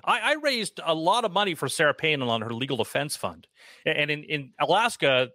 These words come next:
they have these terrible laws up there, which basically say the governor has to pay her own legal fees. And so she had to quit the governorship. Otherwise, she wouldn't be able to raise the money she needed to defend herself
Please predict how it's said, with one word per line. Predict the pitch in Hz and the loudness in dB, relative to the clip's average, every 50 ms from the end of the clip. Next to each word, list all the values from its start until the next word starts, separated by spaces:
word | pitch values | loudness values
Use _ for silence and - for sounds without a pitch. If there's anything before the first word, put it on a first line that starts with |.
| _ - | _ -2
they | 143 143 | 0 2
have | 151 147 120 | 0 0 -2
these | 131 131 123 - | -4 -8 -10 -10
terrible | - - 214 214 214 190 156 139 131 | -8 -2 0 0 2 2 2 2 2
laws | 139 160 180 185 156 147 | 4 4 4 4 2 0
up | 123 - | 0 2
there, | 117 107 101 107 | 2 2 2 2
which | 113 - - | 0 -2 0
basically | - 139 123 - - 123 | -2 -2 -2 -2 -6 -4
say | - 139 131 123 117 _ - - - - _ - | 0 0 0 0 0 _ -12 -20 -20 -20 _ -4
the | 135 147 | -4 -2
governor | 127 107 151 165 180 160 170 156 151 143 139 - - | 0 2 0 0 0 0 -2 -2 0 0 0 -2 -4
has | - - 165 196 214 190 - | -2 0 0 0 0 -2 -4
to | - 160 | -8 -8
pay | - - 131 120 113 110 104 101 | -4 0 0 2 2 0 -2 -2
her | 107 127 123 | -2 0 2
own | 117 117 113 110 | 2 2 2 0
legal | 110 113 104 113 - | -2 -4 -4 -4 -8
fees. | - - 95 82 82 82 - | -8 -8 -10 -10 -10 -14 -8
And | 113 | -2
so | - 156 143 131 - - - - - - | 0 0 0 0 -2 -6 -16 -20 -18 -10
she | - - 185 190 | -4 0 2 2
had | 208 202 170 - | 2 2 0 -4
to | 123 | -8
quit | - - - 233 247 - | -10 -4 -2 -2 -2 -4
the | 160 | -4
governorship. | 131 123 208 247 220 170 143 - - 131 - | -2 -2 -2 -2 -2 -4 -4 -2 -2 0 2
Otherwise, | 135 143 151 143 131 127 | 2 2 4 2 2 0
she | - - 143 | -2 -6 -6
wouldn't | 120 143 190 214 190 127 - | -2 -2 -2 -2 -2 -2 0
be | 143 139 131 139 | 0 2 2 2
able | 143 127 131 123 | 2 2 0 -2
to | - 131 | -2 0
raise | 117 127 135 131 113 | 0 2 0 0 -2
the | - 120 | -2 0
money | 135 190 226 226 | 0 0 0 -2
she | 165 - 131 | -4 -6 -4
needed | 120 120 120 107 - | -4 -4 -4 -4 -6
to | - | -4
defend | 110 113 - - 170 185 190 | -4 -2 0 0 0 2 0
herself | 170 143 - 120 107 107 104 - | -2 0 2 2 2 2 2 -2